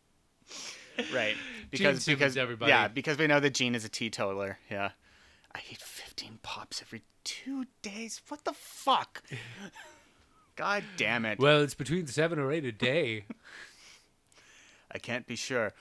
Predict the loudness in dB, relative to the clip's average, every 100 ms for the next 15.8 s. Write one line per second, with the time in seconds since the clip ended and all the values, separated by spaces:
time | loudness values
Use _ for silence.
0 | -6 4 4 4 2 6 6 6 2 4
1 | 4 4 2 0 2 2 0 -2 -2 -2
2 | -4 -8 -6 -6 -4 -2 -2 -4 -20 _
3 | _ -2 0 -2 0 0 0 -2 -2 -2
4 | -4 -2 0 0 -4 -10 -4 -4 -4 -4
5 | -2 -2 -2 -6 -6 -6 -2 -2 -4 -8
6 | -20 -20 -6 -2 2 2 2 -2 -4 -2
7 | -2 0 0 0 0 0 0 -2 -6 -6
8 | _ -4 0 2 4 4 2 -6 _ _
9 | 4 4 4 2 4 4 2 0 0 2
10 | 0 0 -2 -2 0 -2 -4 -6 -2 -2
11 | -4 -6 -6 -8 -16 _ _ _ 2 4
12 | 4 0 -4 -2 -2 -2 -4 -6 -10 -14
13 | -10 -2 -2 -4 _ -14 -4 -2 -2 -4
14 | -6 -8 -8 -4 -2 -2 -2 -6 -8 -8
15 | -8 -8 -10 -8 -4 -2 -4